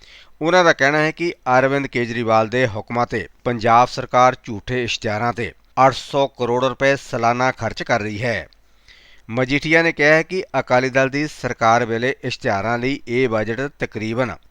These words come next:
ਤੀਹ ਕਰੋੜ ਰੁਪਏ ਹੁੰਦਾ ਸੀ, ਜੋ ਕਾਂਗਰਸ ਸਰਕਾਰ ਵੇਲੇ ਵਧਾ ਕੇ ਇੱਕ ਸੌ ਪੰਜਾਹ ਕਰੋੜ ਰੁਪਏ ਕਰ ਦਿੱਤਾ ਗਿਆ। ਹੁਣ ਅੱਠ ਸੌ ਕਰੋੜ ਰੁਪਏ ਕਰ ਦਿੱਤੇ ਗਏ ਹਨ।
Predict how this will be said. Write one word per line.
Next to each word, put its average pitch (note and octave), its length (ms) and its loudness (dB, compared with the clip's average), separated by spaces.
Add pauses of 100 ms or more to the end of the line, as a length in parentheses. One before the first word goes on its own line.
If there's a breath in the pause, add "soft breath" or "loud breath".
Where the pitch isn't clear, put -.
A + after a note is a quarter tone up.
ਤੀਹ D3+ 240 2
ਕਰੋੜ - 320 -2
ਰੁਪਏ C3+ 260 0
ਹੁੰਦਾ G#2+ 340 0
ਸੀ, C3 220 -8
ਜੋ A#2+ 260 -6
ਕਾਂਗਰਸ A2+ 480 -4
ਸਰਕਾਰ G2+ 400 -4
ਵੇਲੇ A2+ 360 -6
ਵਧਾ G2 400 -6
ਕੇ A2 260 -8 (220)
ਇੱਕ B2+ 140 0
ਸੌ D3 180 -8
ਪੰਜਾਹ B2 480 0
ਕਰੋੜ A2+ 280 -4
ਰੁਪਏ B2+ 280 -2
ਕਰ G#2 180 -2
ਦਿੱਤਾ G2+ 340 -6
ਗਿਆ। G2+ 300 -4 (760 soft breath)
ਹੁਣ D#3 160 4 (200)
ਅੱਠ C3 60 2
ਸੌ D3 220 -4
ਕਰੋੜ B2 380 -2
ਰੁਪਏ C3+ 300 -2
ਕਰ A#2+ 240 -2
ਦਿੱਤੇ G2+ 340 -4
ਗਏ G#2 180 -2
ਹਨ। G2 260 -6